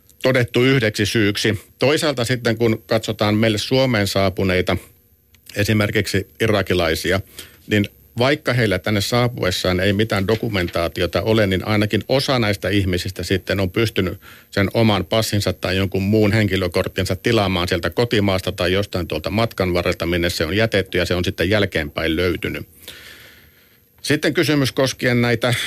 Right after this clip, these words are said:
näitä suuressa joukossa esiintyviä erilaisia ihmisiä. Mä oon monta kertaa sanonut, että otetaanpa meiltä vaikka Suomesta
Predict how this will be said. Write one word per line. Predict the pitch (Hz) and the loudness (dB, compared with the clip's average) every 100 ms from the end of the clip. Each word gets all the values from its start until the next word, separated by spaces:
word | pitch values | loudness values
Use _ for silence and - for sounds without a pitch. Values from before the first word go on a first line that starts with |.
| - 131 | -6 -2
näitä | 117 113 113 110 - - _ - - | -2 0 0 -2 -8 -20 _ -20 -20
suuressa | - 131 123 120 104 | -4 2 2 2 2
joukossa | 113 117 113 - 101 - | 2 2 0 0 -2 -2
esiintyviä | 107 107 95 107 104 104 98 - - | -2 0 0 0 2 2 0 -6 -2
erilaisia | 110 107 101 95 101 | 0 2 2 2 2
ihmisiä. | 113 113 104 95 101 92 - _ _ _ _ - 95 | 4 4 2 2 0 0 -8 _ _ _ _ -10 0
Mä | 110 | 2
oon | |
monta | 117 135 120 | 4 4 2
kertaa | 123 107 113 104 | 0 0 0 0
sanonut, | 120 123 113 101 | 2 2 4 2
että | - | 0
otetaanpa | 107 127 131 117 113 | 0 0 0 0 2
meiltä | 110 107 | 0 2
vaikka | 107 110 120 | 0 2 0
Suomesta | 147 147 123 104 - | 2 2 2 -2 -4